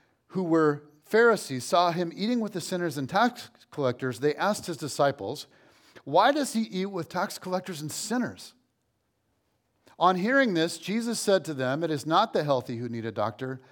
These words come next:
but the sick. I have not come to call the righteous, but sinners.'" Now, it's easy,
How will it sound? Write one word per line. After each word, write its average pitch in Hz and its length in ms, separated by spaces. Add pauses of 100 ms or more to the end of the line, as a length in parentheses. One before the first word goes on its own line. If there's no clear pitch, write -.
(240)
but - 160
the 117 80
sick. - 460 (840)
I - 100
have 175 180
not 196 320
come 147 340
to 143 120
call 131 280
the 117 100
righteous, 127 640 (960)
but 110 120
sinners.'" - 500 (2000)
Now, 160 120
it's 190 220
easy, 139 640